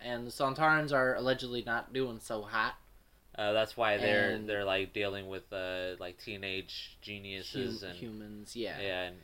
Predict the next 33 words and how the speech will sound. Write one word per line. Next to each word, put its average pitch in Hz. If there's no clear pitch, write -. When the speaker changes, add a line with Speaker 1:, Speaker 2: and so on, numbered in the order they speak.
Speaker 2:
and 92
trying 113
Speaker 1:
And, 110
Speaker 2:
to 92
Speaker 1:
um, -
so 139
they, 143
their 135
whole 190
Speaker 2:
hide -
Speaker 1:
plan 151
Speaker 2:
and 120
shit. -
Speaker 1:
is 123
that 117
they 113
need 123
a 113
new 110
clone 123
world. 104
Um, 98
I 170
didn't 196
really 123
guess 123
that 107
part. 92
I 135
was 104
Speaker 2:
Right. -
Speaker 1:
just 123
like, 110